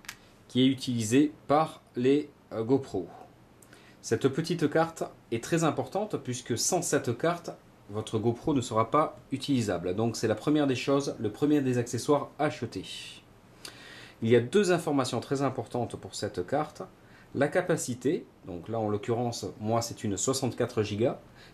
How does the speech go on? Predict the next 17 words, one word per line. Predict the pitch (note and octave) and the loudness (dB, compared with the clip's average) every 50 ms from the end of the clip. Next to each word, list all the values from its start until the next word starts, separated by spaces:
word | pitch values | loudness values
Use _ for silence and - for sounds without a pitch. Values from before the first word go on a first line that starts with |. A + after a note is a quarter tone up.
| - | -14
qui | - G#2 | -12 -8
permet | F#2 - G2 G2 G2+ G2+ | -6 -4 -2 0 0 0
de | F#2+ G2 | 2 2
vraiment | F#2+ F#2+ G2 A2 A#2 A#2+ A2+ | 0 2 0 2 2 0 0
filmer | - - A2+ A2 A2+ A2+ | -2 -2 0 0 0 0
pendant | - G#2+ G2 G2 F#2+ F#2+ - - - | 0 -2 -2 -4 -4 -6 -8 -14 -12
un | E2 D#2+ D2+ D2 - - - | -12 -10 -10 -12 -12 -12 -12
grand | F2 - G#2+ A2+ A#2 | -8 -4 -2 0 0
moment. | A#2 A2+ B2 D#3 G#3 A3 - - - - - - - - - - - - - - | 2 2 0 0 -2 -4 -8 -14 -20 -20 -20 -20 -20 -20 -20 -20 -20 -20 -4 0
Et | D#3+ D3+ - - | 2 2 2 2
ensuite | - D3 D3+ D3 - - G3+ G3 - - F#3+ - - - | 2 2 2 2 0 -2 -2 -2 -2 -2 -4 -4 -4 0
la | A#2 A#2+ C3 - - - | 2 2 2 2 0 -4
vitesse, | B2 A#2 C3 D#3+ E3 - - E3 C3+ - - - - F#2 F#2 G#2+ - - - - - - - | -4 -2 -2 -2 0 4 4 4 4 2 -2 -6 -6 -8 -10 -12 -16 -20 -20 -20 -20 -14 -4
la | - G#2+ A2 | -2 -2 -2
classe | - - - E3 E3+ E3+ E3 - - - - - | 0 0 2 4 4 4 2 0 -6 -10 -10 -10
de | A2+ G#2 A#2+ | -6 -4 -4
cette | A#2 - D3 C#3 - - | 0 2 0 0 0 -4